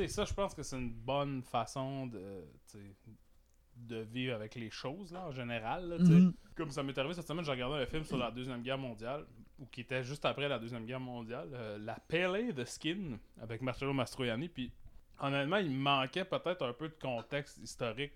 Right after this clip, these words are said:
Speaker 1: pour comprendre exactement qu'est-ce qui se passait. Mais à place de faire, « Ah, je comprends pas, j'ai pas le co-, », tu sais, tu fais juste,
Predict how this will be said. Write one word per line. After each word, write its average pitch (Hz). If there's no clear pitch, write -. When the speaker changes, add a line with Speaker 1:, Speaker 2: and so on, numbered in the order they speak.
Speaker 1:
pour 110
comprendre 120
exactement 120
qu'est-ce 123
qui -
se -
passait. 117
Mais 127
à 127
place 165
de 143
faire, « 160
Ah, 156
je -
comprends 147
pas, 160
j'ai 131
pas 147
le 143
co-, », -
tu -
sais, 151
tu -
fais 127
juste, 147